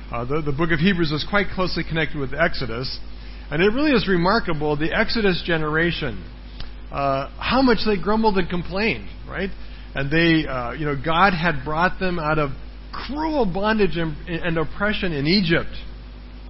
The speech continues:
where life was really hard for them, and they were slaves, they had no freedom, they were constantly being, uh, tormented by Pharaoh,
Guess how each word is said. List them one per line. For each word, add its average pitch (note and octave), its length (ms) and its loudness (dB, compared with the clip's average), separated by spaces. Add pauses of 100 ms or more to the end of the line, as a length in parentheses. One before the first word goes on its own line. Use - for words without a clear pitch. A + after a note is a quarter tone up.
(300)
where A3+ 140 2
life B3+ 300 4
was G3+ 160 4 (100)
really B3+ 240 4
hard B3+ 380 0
for A3+ 80 -2
them, D3+ 280 0
and D#3+ 80 0
they G#3 80 4
were G3 140 2
slaves, A#3 420 0
they G3+ 60 2
had F3+ 160 4
no E3 160 -2 (100)
freedom, A3 420 0 (360)
they F3+ 80 -2
were E3+ 140 0
constantly G#3 500 0
being, E3 420 -2
uh, A#2 380 -6 (180)
tormented A3 580 0
by C3+ 320 0 (500)
Pharaoh, G#3 540 2